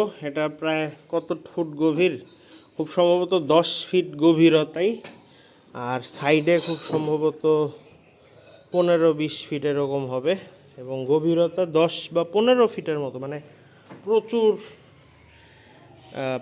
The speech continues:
পোক্তা করে করা হয়েছে এবং kind of এটা এরকম করে করছি যাতে করে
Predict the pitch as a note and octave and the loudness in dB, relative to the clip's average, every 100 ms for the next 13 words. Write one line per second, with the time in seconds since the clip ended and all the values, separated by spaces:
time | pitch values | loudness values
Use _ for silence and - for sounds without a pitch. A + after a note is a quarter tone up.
0 | - G3+ G3+ - G#3+ F#3 G#3 G#3 F#3+ F#3+ | 0 0 0 -2 0 2 4 4 4 4
1 | F#3+ F#3+ F3+ G#3 F3+ F3 E3+ C#3 - D3+ | 4 2 0 0 2 2 0 -4 -4 -2
2 | E3 E3+ F3+ F3+ D#3+ E3+ D#3+ E3+ F3+ F#3+ | 0 0 0 0 -2 0 0 0 0 -2
3 | F#3+ F#3 F3+ F3+ F3 F3 E3+ - E3 G#3 | -4 -2 0 0 0 -6 -6 -8 -4 -4
4 | B3 - - _ - C#3+ C#3+ D#3 D#3+ | -4 -12 -20 _ -8 -6 -2 0 2